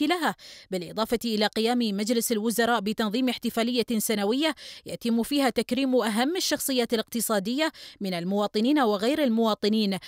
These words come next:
الداعمة لملف التوطين. هذا وكلف مجلس الوزراء وزارة الموارد البشرية والتوطين بمتابعة تنفيذ القرارات العشرة بالتنسيق مع المجالس التنفيذية.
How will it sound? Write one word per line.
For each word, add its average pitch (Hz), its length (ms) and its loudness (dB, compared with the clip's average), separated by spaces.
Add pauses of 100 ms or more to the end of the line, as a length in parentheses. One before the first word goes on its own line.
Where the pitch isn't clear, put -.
(200)
الداعمة 220 580 0
لملف 202 440 -2
التوطين. 165 680 -6 (720)
هذا 170 340 0
وكلف 180 540 -2
مجلس 180 440 0
الوزراء 190 540 2
وزارة 196 420 2
الموارد 190 440 2
البشرية 196 600 0
والتوطين 208 640 0
بمتابعة 240 960 0
تنفيذ 214 380 -4
القرارات 196 560 0
العشرة 202 520 -2 (300)
بالتنسيق 247 600 -2
مع 180 280 -4
المجالس 170 540 -6
التنفيذية. 165 680 -10